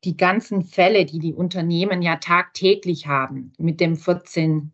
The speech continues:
c und die Problematik, sind's neunzehn Prozent oder sieben, sind's neunzehn Prozent oder Reverse Charge, beziehungsweise greift eine Steuerbefreiung oder Nichtsteuerbarkeit. Wenn diese Fälle in der Praxis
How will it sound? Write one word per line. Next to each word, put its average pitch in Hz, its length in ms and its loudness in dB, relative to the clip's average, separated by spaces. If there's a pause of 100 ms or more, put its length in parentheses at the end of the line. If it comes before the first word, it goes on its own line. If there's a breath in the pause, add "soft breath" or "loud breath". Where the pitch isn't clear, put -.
(160)
c 180 500 4
und 165 280 -4
die 170 100 -4
Problematik, 170 1080 0
sind's 175 360 -2
neunzehn 175 540 0
Prozent 160 600 -2
oder 160 280 0
sieben, 170 640 0
sind's 165 320 -2
neunzehn 175 420 2
Prozent 170 500 0
oder 175 340 6
Reverse 165 580 0
Charge, 175 640 2
beziehungsweise 170 920 0 (400)
greift 180 380 2
eine 175 100 0
Steuerbefreiung 170 1200 2 (100)
oder 165 520 4
Nichtsteuerbarkeit. 151 1600 0
Wenn 160 300 -2
diese 202 400 0
Fälle 180 380 2
in 175 100 0
der 165 80 0
Praxis 160 720 -4